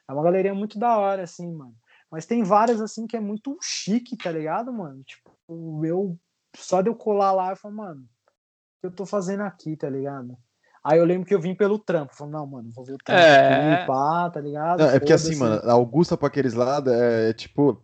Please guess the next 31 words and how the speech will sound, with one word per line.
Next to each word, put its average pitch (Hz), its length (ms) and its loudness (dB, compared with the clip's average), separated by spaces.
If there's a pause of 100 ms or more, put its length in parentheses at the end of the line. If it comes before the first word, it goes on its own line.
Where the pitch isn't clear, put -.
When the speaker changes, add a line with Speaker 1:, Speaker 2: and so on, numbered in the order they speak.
Speaker 3:
é 113 100 -4
da 120 160 6
ponte 160 480 -4
pra 180 300 -4
lá, 151 320 -2
tá 139 140 -6
ligado, 123 500 -4
velho? 107 240 -8 (280)
Speaker 1:
É - 100 -18 (480)
Speaker 3:
É 170 140 -2
tipo - 120 -4
Speaker 1:
Peixoto 156 280 -2
Gomide, 185 580 -2
mano. 143 240 -14
Agora 160 200 -6
lembrei, 156 420 -6
Speaker 3:
Ah, 95 240 -6
Speaker 1:
já. - 280 -8 (260)
Speaker 3:
boa, 87 160 -14
Speaker 1:
Não, 147 220 -10
Speaker 3:
boa. - 100 -14
Speaker 1:
Peixoto 156 380 -8
Gomide 156 540 0
lá 151 220 -2
com 160 760 -8
Oscar 139 280 -2
Speaker 3:
A 147 40 0
Rua 120 240 2
do 131 40 2
Speaker 1:
Freire. 131 100 0
Speaker 3:
Inferninho. 104 680 -6